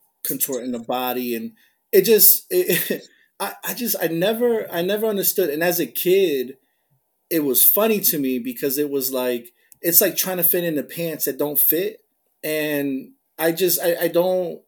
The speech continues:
I don't know. I just, I never knew. And I always want to know, like, is there, like, a real reason? Like, is this, like,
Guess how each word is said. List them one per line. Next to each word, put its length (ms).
I 80
don't 140
know. 100
I 80
just, 240
I 60
never 340
knew. 540
And 420
I 60
always 240
want 160
to 80
know, 80
like, 180
is 180
there, 120
like, 200
a 80
real 580
reason? 580
Like, 160
is 160
this, 220
like, 360